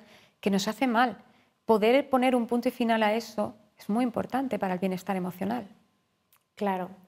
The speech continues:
Speaker 2: es que hablamos de, de tóxico muchas veces y a veces que son las personas, las relaciones que tenemos, familia o no,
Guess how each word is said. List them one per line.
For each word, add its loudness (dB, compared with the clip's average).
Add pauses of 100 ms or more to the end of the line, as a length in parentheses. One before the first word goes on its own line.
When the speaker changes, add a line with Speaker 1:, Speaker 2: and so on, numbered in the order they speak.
(120)
Speaker 2:
es -12
que -2
hablamos -2
de, -2 (440)
de 4
tóxico 2
muchas -2
veces 2 (320)
y 0
a 4
veces 0
que 2
son -4
las 2
personas, -2
las 2
relaciones -2
que -4
tenemos, -2
familia -2
o -4
no, -4